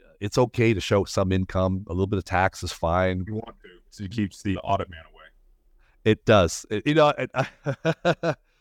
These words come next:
Speaker 1: when the I R S looks at somebody and they see, "Oh, here's some income. How much tax do you pay?" Taxable income is zero. You increase your chances of being audited significantly if you pay zero in, in taxes, because they know you're doing something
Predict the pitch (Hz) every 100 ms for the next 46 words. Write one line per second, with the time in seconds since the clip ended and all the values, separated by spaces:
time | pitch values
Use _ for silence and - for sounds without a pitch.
0 | _ _ _ _ 135 123 131 180 147 143
1 | - 127 127 101 - 101 95 95 92 107
2 | - 113 101 107 165 - 123 123 165 -
3 | 90 107 143 147 - 135 - - 98 -
4 | 80 - 117 - 107 110 - 98 87 85
5 | 107 156 196 _ _ _ _ 123 143 170
6 | 143 - 139 123 120 - 113 110 - 101
7 | 90 95 90 95 90 82 - _ _ -
8 | 85 92 107 123 110 - 82 78 73 _
9 | - _ - 98 104 107 107 101 92 85
10 | 87 80 80 80 - 90 87 73 - -
11 | _ _ _ _ _ 95 92 98 92 87
12 | - 101 104 127 123 117 113 107 107 117
13 | 95 110 113 107 - 101 90 82 78